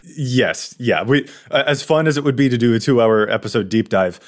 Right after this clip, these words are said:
the numbers would probably end up being a little bit too much for everyone there. So we are going to, uh, be choosy about the stuff here that we talk about, but they are the things that we're getting from E D H Rec's top cards page for each color. So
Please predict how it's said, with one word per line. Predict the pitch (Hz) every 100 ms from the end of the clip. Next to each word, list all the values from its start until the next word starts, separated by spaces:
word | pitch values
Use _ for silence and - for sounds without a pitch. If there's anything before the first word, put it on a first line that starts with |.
| -
the | -
numbers | 123 139 135
would | 123 117
probably | 110 104
end | 101 92
up |
being | 92 90
a | 92
little | 98 95
bit | 90
too | 92 98
much | 90 -
for | 104
everyone | 90 95 90 104
there. | 123 117
So | 120
we | 113
are | 113
going | 120
to, | 113 110 104
uh, | 104 98
be | 98 107 170
choosy | 175 147 135
about | 120
the | 117
stuff | - 113
here | 117
that | 101
we | 87
talk | 123 131
about, | 131 120
but | 139 156
they | 151
are | 127 131
the | 120
things | 123 117
that | 117
we're |
getting | 120 131 131
from | 160 143
E | -
D | 127
H | 123
Rec's | 113 -
top | - 107 -
cards | - 110 98
page | - 120 101
for | - 107
each | 101 92
color. | - 143 87
So | - 110